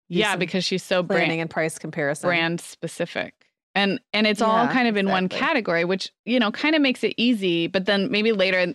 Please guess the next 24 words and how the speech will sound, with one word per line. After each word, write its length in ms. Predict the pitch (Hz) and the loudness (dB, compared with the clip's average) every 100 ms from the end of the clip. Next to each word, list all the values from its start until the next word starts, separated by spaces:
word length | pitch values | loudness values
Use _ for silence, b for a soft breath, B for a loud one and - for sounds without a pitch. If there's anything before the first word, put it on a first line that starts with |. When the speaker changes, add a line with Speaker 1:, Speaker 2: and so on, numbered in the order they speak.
| - | -2
Speaker 2:
like, 240 | 180 - | -4 -2
at 80 | - | -2
the 100 | 180 | 0
end 140 | 165 185 | 2 2
of 60 | |
the 80 | 175 | 2
episode, 280 | 185 185 180 | -2 0 0
we're 60 | 165 | 2
gonna 140 | 170 | -2
talk 220 | 165 170 | -2 -4
about, 200 | 165 165 | 0 0
like, 220 | - 143 - B B | 0 -2 -6 B B
when 140 | 196 | 0
we 100 | 185 | 0
get 220 | 180 185 - | 2 0 0
stuff 200 | 180 170 | -4 0
for 120 | 170 | -2
our 60 | - | 0
kids 200 | 165 160 | -2 -2
that 120 | 156 | -2
isn't 300 | 165 165 180 | 0 -2 0
on 160 | 202 202 | 0 0
their 160 | 202 | 0
list, 340 | 196 196 226 | 2 0 0